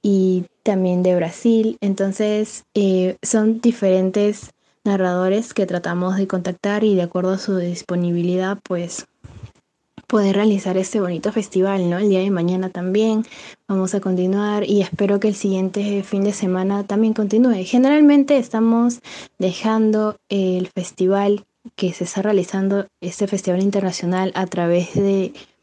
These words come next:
el fanpage de festival, Todas las Palabras Todas y Storytelling Festival para los fines de semana, y los de Perú Narra, pues, de lunes a viernes, para poder tener un orden, para poder programarnos. Y bueno,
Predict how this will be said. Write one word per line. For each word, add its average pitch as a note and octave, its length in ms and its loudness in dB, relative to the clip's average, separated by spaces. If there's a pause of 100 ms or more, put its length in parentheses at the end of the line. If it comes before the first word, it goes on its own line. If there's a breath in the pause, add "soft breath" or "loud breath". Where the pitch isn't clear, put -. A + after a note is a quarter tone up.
(340)
el F#3+ 160 2
fanpage G3 380 0
de F#3 140 -2
festival, F#3+ 640 0
Todas F#3 260 0
las - 160 -8
Palabras F3 520 -2
Todas F#3+ 460 0
y E3+ 60 -4
Storytelling F3 640 -2
Festival F#3+ 640 0 (340 loud breath)
para E3+ 220 0
los E3 200 -2
fines F#3+ 240 2
de F#3 80 0
semana, G#3+ 640 0 (180)
y G3+ 440 4
los F#3 180 0
de E3+ 100 0
Perú F3 260 0
Narra, A3+ 500 0 (840)
pues, F#3 240 0
de F3+ 120 0
lunes G3 360 0
a F#3 40 -2
viernes, E3 500 -4 (120)
para F#3 260 -2
poder F#3 320 0
tener F#3 400 0
un G3 280 0
orden, G#3 680 0 (480 soft breath)
para F3+ 240 -2
poder F3+ 380 -2
programarnos. G3 1040 -2
Y E3+ 180 0
bueno, E3+ 360 -2